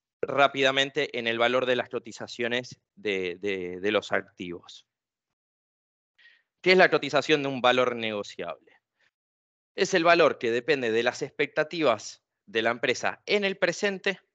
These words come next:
de cómo sea el desempeño de la compañía en el futuro en base a sus proyectos, en base a planificaciones, eh, que tiene para más adelante, expandir su modelo de negocios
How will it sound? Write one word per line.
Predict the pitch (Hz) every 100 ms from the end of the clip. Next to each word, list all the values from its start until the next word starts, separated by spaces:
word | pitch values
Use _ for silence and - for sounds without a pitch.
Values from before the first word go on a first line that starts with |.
| _
de | 117 139
cómo | 165 160
sea | 147 160 143
el | 131
desempeño | 135 135 127 131 113
de | 107
la | 107 107
compañía | 117 113 127 127
en | 113
el | 117
futuro | - 135 160 127 107 _ _ -
en | 113 120
base | 135 - 143 147 - _ -
a | 107
sus | - 113
proyectos, | - 110 - 160 156 165 156 - _ -
en | 113 117
base | 127 135 117
a | 113 135 - _ _
planificaciones, | 127 117 117 - 113 120 - 131 135 139 135 - _ _ _ -
eh, | 110 107 101
que | 113
tiene | 120 120 120 117 -
para | 101
más | 107 113
adelante, | 110 143 147
expandir | 107 - 107 113 117
su | -
modelo | 107 110 113 104
de |
negocios | 104 117 131 - 131 127